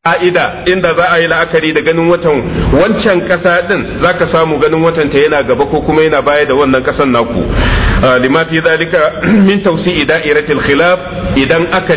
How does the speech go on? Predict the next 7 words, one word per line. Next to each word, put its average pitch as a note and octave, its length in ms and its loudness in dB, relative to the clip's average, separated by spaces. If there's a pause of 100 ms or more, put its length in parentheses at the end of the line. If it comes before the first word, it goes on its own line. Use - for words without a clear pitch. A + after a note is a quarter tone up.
ce C3+ 240 -2
jama'a D3 480 0
za D#3+ 220 0
su D#3+ 80 -2
karkasu, C#3 580 0 (480)
wasu G3 320 2
suna G#3 240 2